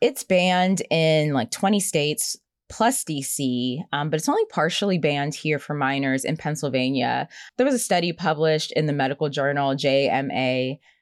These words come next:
Pediatrics, um, and it found that people who underwent conversion therapy had, you know, psychological distress, um, and higher rates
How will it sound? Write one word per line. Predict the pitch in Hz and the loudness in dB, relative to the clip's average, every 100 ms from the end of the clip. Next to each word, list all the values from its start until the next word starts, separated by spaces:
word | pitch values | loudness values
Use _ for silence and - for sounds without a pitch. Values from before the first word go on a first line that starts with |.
| _ _ - | _ _ -6
Pediatrics, | 190 180 151 139 151 135 113 117 - - | 0 2 4 2 -2 -2 -2 -2 -6 -6
um, | 151 151 147 | -4 -2 -2
and | 165 | -4
it | - | -4
found | - 156 147 156 | -2 0 0 0
that | 151 143 | 0 0
people | - 220 208 | -4 -2 0
who | 220 233 | 2 4
underwent | 208 220 214 - | 4 2 0 -2
conversion | 208 180 180 175 | 0 2 2 0
therapy | 170 165 170 | 0 0 0
had, | 185 170 170 160 - | 0 2 2 0 -2
you | 202 | -2
know, | 170 | -2
psychological | - 131 151 165 180 185 185 | -2 -4 -2 0 0 0 -2
distress, | 170 - 180 165 170 165 - - | -2 -2 2 4 2 0 -4 -4
um, | - 139 - | -2 -2 -2
and | - 170 | -2 -2
higher | 160 165 165 | 0 2 2
rates | 147 147 156 - | 2 0 -2 -4